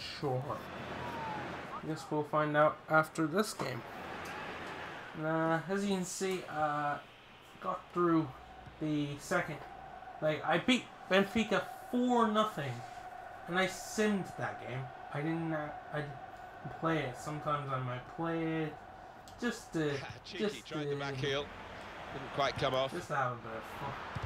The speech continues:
Speaker 1: fun while I'm in
Speaker 2: Good
Speaker 1: between
Speaker 2: strong tackle.
Speaker 1: games. 'Cause, you know, I have to have something to do in between recordings too, you know. You guys can go back and watch old episodes.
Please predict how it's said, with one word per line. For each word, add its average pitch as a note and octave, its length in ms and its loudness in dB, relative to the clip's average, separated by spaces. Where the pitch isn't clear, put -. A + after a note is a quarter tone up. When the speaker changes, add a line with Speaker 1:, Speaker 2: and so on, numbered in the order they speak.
Speaker 1:
fun C3 280 -4
while B2 220 0
I'm B2 100 -2
in B2 920 -4
Speaker 2:
Good D#3+ 80 0
Speaker 1:
between B2 180 -2
Speaker 2:
strong C3 200 2
tackle. C3 300 2
Speaker 1:
games. C3 400 -2
'Cause, A#2+ 440 -6
you D3 60 -4
know, - 1400 -6
I D#4+ 60 0
have A#3 240 6
to D#3+ 160 8
have D3 260 4
something D#3 540 0
to D3 80 -4
do D3 320 2
in D3 120 -2
between D3 420 -4
recordings C#3+ 680 -2
too, G3+ 140 -2
you D#3+ 120 2
know. A#2 260 -4
You E3 40 2
guys D3 240 0
can D3 120 -6
go C#3 120 -4
back C3+ 240 -2
and - 140 -2
watch - 260 -2
old - 320 -2
episodes. - 1000 -2